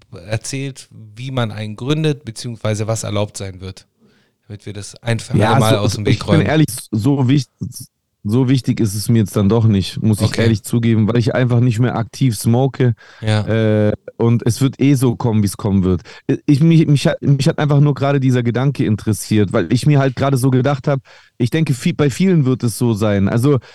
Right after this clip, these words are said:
Speaker 2: früh, früher oder später weiß der Letzte, ah ja, ähm, April, jetzt ist es legal. Und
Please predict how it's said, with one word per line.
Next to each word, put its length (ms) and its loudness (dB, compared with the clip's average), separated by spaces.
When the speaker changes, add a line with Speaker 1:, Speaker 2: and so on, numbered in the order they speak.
Speaker 2:
früh, 400 -2
früher 300 -2
oder 120 2
später 340 -2
weiß 220 -2
der 140 -2
Letzte, 580 -2
ah 140 -2
ja, 260 0
ähm, 320 -2
April, 640 0
jetzt 240 -2
ist 60 -2
es 80 -6
legal. 560 0
Und 340 0